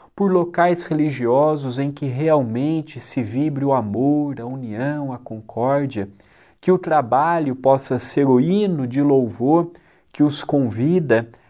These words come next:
a continuarem sempre adiante. Sem o esforço, sem a dedicação, nós não sairemos do lugar. Nada virá ao nosso encontro por obra do acaso, por obra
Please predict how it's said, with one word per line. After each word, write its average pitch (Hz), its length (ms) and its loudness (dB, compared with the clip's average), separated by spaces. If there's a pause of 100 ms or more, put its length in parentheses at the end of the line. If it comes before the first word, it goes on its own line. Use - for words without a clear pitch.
a 131 140 0
continuarem 139 960 0
sempre 113 520 -4
adiante. 101 600 -2 (1160)
Sem 175 340 0
o 151 140 2
esforço, 131 880 -2
sem 160 320 -4
a 147 60 -2
dedicação, 127 960 -2 (520)
nós 185 400 2
não 139 140 -2
sairemos 104 760 0
do 107 120 -4
lugar. 101 520 2 (480)
Nada 170 540 0
virá 135 280 2
ao 131 120 6
nosso 127 380 -4
encontro 135 720 0
por 113 240 0
obra 123 360 2
do 107 140 -2
acaso, 117 800 0
por 113 260 -2
obra 135 460 2